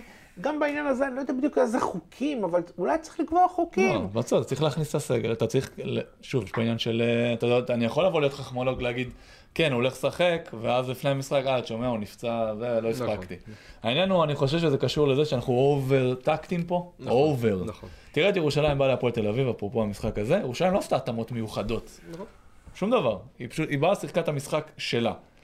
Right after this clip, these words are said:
Speaker 2: כולם פה אובר טקטיקה, ונגד הקבוצה הזאת עושים מאץ', ונגד הזה, וכל היום וידאוים, וכל היום זה, כדי ל-, לחפות על הבסיס.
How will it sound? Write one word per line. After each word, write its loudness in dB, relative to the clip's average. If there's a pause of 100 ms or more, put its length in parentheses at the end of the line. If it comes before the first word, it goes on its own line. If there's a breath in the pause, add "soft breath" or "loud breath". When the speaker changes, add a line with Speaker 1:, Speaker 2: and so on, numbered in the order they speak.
(460 loud breath)
Speaker 2:
כולם 2
פה 4
אובר 4
טקטיקה, 0
ונגד 2
הקבוצה 2
הזאת -2
עושים -4
מאץ', 0
ונגד 0
הזה, 2
וכל 2
היום 2
וידאוים, 2
וכל 2
היום 2
זה, 2
כדי -2
ל-, 0
לחפות -6
על 0
הבסיס. -4